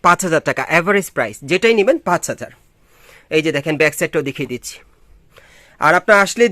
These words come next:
দেখলে, ধরলে বুঝতে পারবেন কাপড়ের মান বা কোয়ালিটি কেমন। আমি অবশ্যই আপনাদেরকে বলছি, আপনারা অবশ্যই ভিজিট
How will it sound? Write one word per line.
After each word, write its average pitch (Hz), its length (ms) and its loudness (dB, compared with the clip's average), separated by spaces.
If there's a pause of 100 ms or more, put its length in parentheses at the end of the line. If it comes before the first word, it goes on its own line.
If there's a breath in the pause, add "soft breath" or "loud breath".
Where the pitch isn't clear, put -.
দেখলে, 226 200 4 (160)
ধরলে 190 300 0
বুঝতে 175 280 0
পারবেন 180 220 4 (100)
কাপড়ের 185 360 4
মান 175 200 6
বা 170 120 0
কোয়ালিটি 165 380 0
কেমন। 170 220 0 (100)
আমি 160 180 4
অবশ্যই 202 320 2
আপনাদেরকে 202 340 2
বলছি, 170 360 0
আপনারা 170 200 2
অবশ্যই 190 280 -2
ভিজিট 156 220 -2